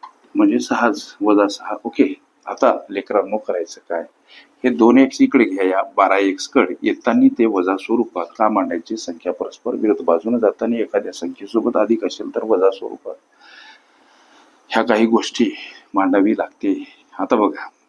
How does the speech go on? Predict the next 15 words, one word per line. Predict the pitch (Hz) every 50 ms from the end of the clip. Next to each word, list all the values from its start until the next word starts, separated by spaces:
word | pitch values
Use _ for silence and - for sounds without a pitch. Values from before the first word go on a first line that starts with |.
| _ -
इकडं | 110 98 123 117 117
राहिलं | 113 110 110 107 113
काय? | 107 - 107 104 104 101 - _ _ - -
अधिक | 92 98 92 95 92 113 117 - - 143 135 - -
चार | - - 92 85 82 85 - -
वजा | 101 98 95 92 95 90 98
सहा. | - - - - - - - - _ _ _ _ _ _ _ _ _ _ _ _ _ _ _ _ _ _ _ _ _ _ _ _ _ _ _ _ _ _ _ _ _ _ _ -
आणि | - - 107 113 120 117 98 - - - - - - - - - _ _ _ _ -
करायचं | 113 123 131 135 127 - 110
काय? | - 90 80 78 - - - _ _ _ _ _ _ _ _ _ _ -
दुसरी | - 110 - - 135 139
गोष्ट, | 117 117 110 - - - 110 98 95 - - _ _ _ _ _ _ _ _ _ _ _ _ _ _ _ _ _ -
हे | - - 120 131 160
वजा | 170 143 120 113 113 123 123
बहात्तर | - - - - - _ - - 147